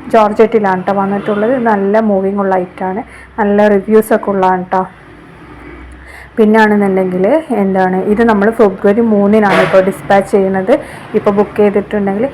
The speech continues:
നെക്സ്റ്റ് വരുന്നതും ഇതേപോലെ തന്നെ മൾട്ടി കളർ എംബ്രോയ്ഡറി ഡിസൈനാണ് ഇതിൽ വന്നിട്ടുള്ള. ഇതിൻ്റെ, ആ, എന്താണ്, ടോപ്പിൻ്റെ എൻഡ് പോർഷനിലും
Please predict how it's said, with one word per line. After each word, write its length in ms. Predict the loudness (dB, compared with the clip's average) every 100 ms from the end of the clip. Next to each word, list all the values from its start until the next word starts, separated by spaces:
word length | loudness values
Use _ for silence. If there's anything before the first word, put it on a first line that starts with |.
| -10 0
നെക്സ്റ്റ് 320 | 0 0 0 2
വരുന്നതും 440 | 4 2 -2 0 -2 -2 -2
ഇതേപോലെ 400 | 2 2 2 -2 -2
തന്നെ 180 | -4 0 2
മൾട്ടി 300 | 2 2 2 4
കളർ 200 | 2 2 -4 -14 -6 -2
എംബ്രോയ്ഡറി 500 | 2 4 4 4 2 0
ഡിസൈനാണ് 520 | 0 0 0 0 0
ഇതിൽ 140 | -2 -2 0
വന്നിട്ടുള്ള. 380 | -2 -4 -4 -6 -6 -12 -4
ഇതിൻ്റെ, 300 | 0 4 4 4 2 0
ആ, 60 | 0 2
എന്താണ്, 560 | 2 2 0 2 0 0 2
ടോപ്പിൻ്റെ 460 | 2 2 2 2 2
എൻഡ് 240 | 2 2 2 2
പോർഷനിലും 500 | 0 0 0 0